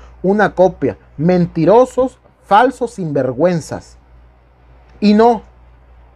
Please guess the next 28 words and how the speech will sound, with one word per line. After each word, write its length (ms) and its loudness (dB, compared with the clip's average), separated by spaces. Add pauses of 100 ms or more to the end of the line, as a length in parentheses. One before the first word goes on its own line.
(120)
López 360 0
Obrador, 440 2 (680)
el 100 -12
problema 340 0
de 100 6
agua 200 4
aquí 200 -8
no 140 -8
se 120 -4
ha 40 -2
acabado. 560 -8 (460)
No 180 0
seas 240 0
tan 180 0
cínico. 480 -8 (320)
Deja 560 0
por, 360 -4
por 180 -6
una 200 -6
vez 220 -6
en 120 -8
tu 160 -8
vida 220 0
de 120 2
mentirle 680 0
a 60 4
la 120 2
gente. 540 -4